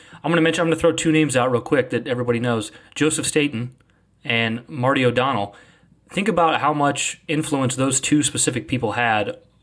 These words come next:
on the Halo original trilogy, you know, as, as, as individuals, you know what I mean?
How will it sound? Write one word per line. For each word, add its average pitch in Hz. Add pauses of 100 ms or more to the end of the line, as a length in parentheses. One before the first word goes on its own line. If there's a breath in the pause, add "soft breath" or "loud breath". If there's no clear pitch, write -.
(120)
on 135
the 113
Halo 117
original 110
trilogy, 104 (800 soft breath)
you 123
know, 110
as, 127
as, 139
as 139
individuals, 131 (180)
you 131
know 127
what 123
I 123
mean? 127